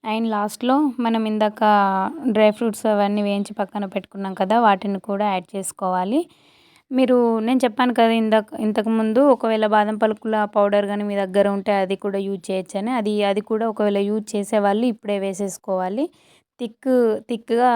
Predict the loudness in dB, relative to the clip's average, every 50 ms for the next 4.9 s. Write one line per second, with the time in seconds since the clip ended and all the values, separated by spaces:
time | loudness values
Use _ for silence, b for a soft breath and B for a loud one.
0 | 2 0 -2 -4 -4 -4 -4 -2 -2 -2 -4 -4 -4 -4 -4 -4 0 0 0 0
1 | 0 0 0 0 2 2 2 0 0 0 -2 -2 -2 0 0 0 2 0 0 0
2 | 0 0 0 -2 -2 -2 -2 -2 -2 -2 -2 -2 -2 -2 -2 -2 -2 -4 -2 -2
3 | -4 -4 -2 -2 -2 -2 -2 -2 -2 -4 -4 0 0 0 2 2 0 -2 -2 -4
4 | -8 -8 -8 -10 -10 -6 -6 -6 -6 -6 -10 -10 -8 -8 -6 -2 -2 -2